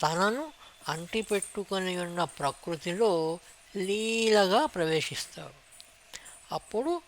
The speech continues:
ఆ ప్రకృతి త్రిగుణాత్మకమైన శరీరముతో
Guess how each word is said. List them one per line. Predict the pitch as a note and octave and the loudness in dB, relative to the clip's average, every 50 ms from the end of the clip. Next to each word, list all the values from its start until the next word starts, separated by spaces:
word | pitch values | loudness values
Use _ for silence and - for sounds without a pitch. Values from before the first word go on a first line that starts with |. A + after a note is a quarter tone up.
| - - - - - - - | -16 -20 -20 -20 -6 0 4
ఆ | C#3+ C#3+ C#3+ C#3 | 4 6 6 4
ప్రకృతి | - - D#3+ D3+ - - - F3+ F3+ F3 - C4+ A3+ E3+ D3 C#3 C#3+ D3 D#3 D#3+ E3 - - - - - - - - | 2 -2 -8 -8 -8 -8 -8 -6 -6 -6 -2 -2 0 0 0 -2 -4 -4 -4 -6 -8 -10 -16 -20 -20 -20 -20 -10 -4
త్రిగుణాత్మకమైన | E3 D#3+ D#3 F#3 G3 G#3 G#3 G#3 G#3 G#3 G#3 G3+ - - - - G3+ G3 G3+ G3 F#3+ F#3+ F#3+ F#3+ F#3+ F#3+ F#3+ F#3 F#3 F#3 | -4 -2 0 0 4 6 8 8 8 8 6 2 -2 -10 -2 -2 0 2 2 0 2 2 2 2 4 2 2 2 2 2
శరీరముతో | E3+ - - D#3 C#3+ C#3+ C#3+ D3+ D#3 D#3 D#3+ D#3+ D#3+ D#3 - - - E3 F3 G#3 A#3+ D4 C#4+ - - | 2 2 0 0 -2 -2 -2 0 0 0 0 -2 -4 -8 -12 -8 -6 -2 0 0 0 -2 -2 -6 -10